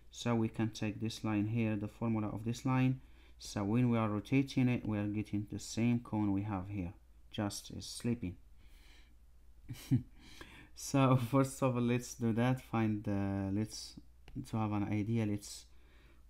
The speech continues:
write it down. We have this point here, and we have one, two, and this point here.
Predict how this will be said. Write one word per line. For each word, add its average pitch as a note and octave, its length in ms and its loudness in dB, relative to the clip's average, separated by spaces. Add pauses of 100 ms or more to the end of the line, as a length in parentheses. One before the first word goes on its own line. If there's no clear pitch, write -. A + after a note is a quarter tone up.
(120)
write A#2 280 -2
it C3+ 160 4
down. C3 360 6
We C3 160 2
have G#2+ 180 -4
this A#2+ 160 0
point B2+ 360 0
here, B2+ 340 2 (600)
and A2+ 260 2
we G#2 80 0
have G#2 200 -2
one, A#2 540 0
two, A#2 460 0
and G#2 160 -2
this A#2 160 -4
point G#2+ 280 -2
here. B2 360 0